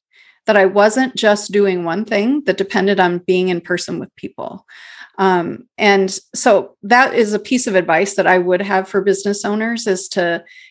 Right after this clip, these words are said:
you know, if possible, find diverse ways, um, of bringing in income, because you never know when one side of the business is gonna crumble because of a global <laughs> pandemic.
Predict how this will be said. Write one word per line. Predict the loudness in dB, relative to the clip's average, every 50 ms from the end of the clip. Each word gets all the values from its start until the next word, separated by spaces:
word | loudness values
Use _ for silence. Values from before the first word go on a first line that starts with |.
| _ _
you | 0 2
know, | 2 0 -2 0
if | 0 0 0 0 -4 -10
possible, | -2 0 2 2 2 0 -4 -2 0 0 0 -2
find | -2 -2 0 0 0 2 0
diverse | -2 0 0 -2 -2 -2 -4 -2
ways, | 0 0 2 2 2 0 -2 -6 -10 -8 -4
um, | -2 0 0 0 -2 -2 -6 -8 -10 -14 -18 _ _ _ _ _ _ 0
of | 2 2 2 0 -4 -12 -20 -20 _
bringing | -10 0 2 2 2 4 2 2 2
in | 2 0
income, | 0 0 2 0 0 -2 -2 -4 -4 -4 -4 -6
because | -8 -8 -4 -2 0 0 0 0 -2 -4 -10 -12 -14 _ -20 -20 _ _
you | 0 2
never | 2 2 2 2 2
know | 2 2 2 2 2
when | 0 -2 -2 -2 -2
one | -2 -4 -4 -4 -6
side | -4 -2 0 2 2 2 2 0
of | -2 -2 -4
the | -8
business | -4 -4 -4 -4 -4 -6 -6 -6 -8 -10
is | -10 -10
gonna | -8 -8 -8 -8
crumble | -8 -4 -2 0 2 2 2 0 0
because | 0 -4 -4 -4 -6 -6 -4 -4
of | -6 -6
a | -6 -6 -8 -10 -14 _ _ _
global | -2 -2 -2 -2 -6
<laughs> | -4 0 0
pandemic. | 0 2 4 4 4 4 2 0 0 -4 -12 -8